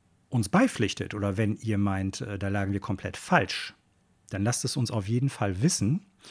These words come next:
Ihr könnt uns zum Beispiel über, äh, Twitter schreiben. Ihr könnt uns auf Twitter auch folgen und, äh, lasst uns da eure Kritikpunkte und Fragen halt auch zu dieser Folge zukommen unter at extrafreunde.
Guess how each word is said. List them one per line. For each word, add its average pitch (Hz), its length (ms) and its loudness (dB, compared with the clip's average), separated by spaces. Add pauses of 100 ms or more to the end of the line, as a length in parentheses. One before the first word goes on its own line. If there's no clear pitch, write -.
(180)
Ihr 101 100 -8
könnt 117 180 0
uns 117 140 -4
zum 120 80 -2
Beispiel 107 260 0
über, 95 720 -2
äh, 98 40 -10
Twitter 160 580 2
schreiben. 151 720 0
Ihr 110 100 -8
könnt 104 160 0
uns - 140 -6
auf - 160 -8
Twitter 107 300 -2
auch 95 100 -4
folgen 156 480 4
und, 117 220 -2
äh, 107 180 -2
lasst 101 260 -2
uns 110 140 -4
da 101 180 0
eure 101 240 -2
Kritikpunkte - 680 0
und 101 120 -2
Fragen 127 440 0
halt 143 120 0
auch 143 140 -2
zu - 160 -6
dieser 139 180 2
Folge 139 320 0
zukommen 151 460 0
unter 113 460 0 (640)
at - 260 0
extrafreunde. 147 880 2